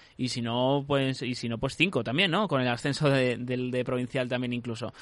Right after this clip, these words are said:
Santi Pais, entrenador de este Laguna de infantil regional, muchísima suerte este sábado en el San Casto y ojalá que podáis cumplir el objetivo sin, sin sufrir y sin, sin,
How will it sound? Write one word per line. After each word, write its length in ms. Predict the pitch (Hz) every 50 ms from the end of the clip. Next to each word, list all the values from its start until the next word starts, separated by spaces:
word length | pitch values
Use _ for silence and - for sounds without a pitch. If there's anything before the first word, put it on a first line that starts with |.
| - - - - - -
Santi 300 | - 160 175 180 214 196
Pais, 320 | 190 220 202 190 160 143
entrenador 440 | 160 151 156 156 156 160 170 180 180
de 220 | 185 190 190 185 185
este 420 | 170 - - 185 185 180 180 175
Laguna 520 | 175 175 170 165 185 185 175 160 143 139
de 160 | 135 131 135 135
infantil 440 | 135 135 147 147 143 151 160 156
regional, 380 | 151 156 151 143 156 147 143 131
muchísima 460 | 127 127 123 - 160 151 175 175 165
suerte 300 | 151 170 160 143 - 160
este 200 | 156 147 - 160
sábado 220 | 143 156 151 147 147
en 60 | 147
el 60 | 139
San 180 | - 143 139 131
Casto 300 | 147 143 - - 185 180
y 320 | 160 139 127 123 123 127
ojalá 380 | 131 127 - 139 147 170 175 165
que 100 | 139 120
podáis 240 | 135 135 139 139
cumplir 420 | - 151 147 147 139 143 147 147 143
el 120 | 139 135
objetivo 800 | 131 127 - 175 123 139 135 135 131 127 127 123 123 123 127 123 139
sin, 280 | - - 147 135 135 131 - - - - - -
sin 180 | - 156 143
sufrir 320 | 143 165 139 175 202 220 220
y 140 | 202 190
sin, 760 | - 180 175 170 170 165 165 165 160 156 151 151 143 135 135 131
sin, 580 | - 143 139 143 127 139 160 143 139 131 131